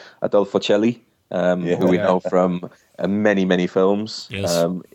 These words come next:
Speaker 1: it's quite interesting to see him take this film on, um, uh, in and around the time of him starring in a James Bond film, because I feel that even though there was a James Bond film before Diabolic, the later James Bond films owe a hell of a lot to Diabolic.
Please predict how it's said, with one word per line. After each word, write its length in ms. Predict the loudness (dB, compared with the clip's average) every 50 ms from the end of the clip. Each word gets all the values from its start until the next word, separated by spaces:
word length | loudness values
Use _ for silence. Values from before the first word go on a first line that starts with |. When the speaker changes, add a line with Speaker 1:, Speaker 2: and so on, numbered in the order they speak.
| -20 _ _ _
Speaker 1:
it's 120 | -2 -2 0
quite 180 | 2 2 2 2
interesting 380 | 2 0 -2 -4 -2 -2 -4 -4
to 60 | -4
see 200 | -4 -2 0 0
him 100 | 0 0
take 220 | 0 0 0 0
this 100 | 0 -6
film 280 | -2 0 0 0 2 2
on, 320 | 0 0 0 -2 -6 -10 -14 _ _ _ _ _ _ _ -2
um, 500 | 0 2 2 2 2 0 -2 -6 -8 -10 _ -12 -12 -12 -10 -6 0
uh, 120 | 0 0 2 2
in 120 | 2 4
and 80 | 4 4
around 240 | 4 4 2 2
the 60 | 0 -2
time 260 | 0 0 0 0 0
of 60 | -4
him 80 | -6 -8
starring 300 | -2 0 0 2 2 0
in 100 | -2 -4
a 60 | -2
James 280 | 0 0 0 0 -2
Bond 240 | 0 0 0 0 0
film, 220 | 0 0 0 0 0
because 240 | -2 -2 -2 -2
I 60 | -2 -2
feel 240 | 0 2 2 2 2
that 180 | 2 0 0 -2 -14 -20 -20 -20 -20 -20 _ _ _ _ _ _ _ _ _ _ _ _ _ _
even 260 | 0 2 4 4 4
though 220 | 6 4 4 4
there 180 | 2 2 0 2
was 200 | 2 2 0 0
a 40 | 0
James 280 | 2 2 2 2 0
Bond 240 | 0 0 0 0 2
film 220 | 0 0 0 0 -2
before 440 | -6 -10 -6 0 2 4 4 4
Diabolic, 680 | 4 4 2 2 2 2 0 0 0 -2 -6 -10 -18 _ _ _ _ _
the 80 | -4 -2
later 280 | 2 2 2 2 2 0
James 260 | -2 -2 -2 -2 -2
Bond 220 | 0 -2 -2 -2 -2
films 280 | -2 -2 -2 -2 0
owe 180 | 0 0 0 0
a 100 | -2 -4
hell 260 | -4 0 0 2 2
of 80 | 2 0
a 20 | -2
lot 280 | 0 0 0 0 0 -6
to 100 | -12 -4
Diabolic. 580 | -2 -2 -2 0 0 -2 -4 -4 -6 -10 -18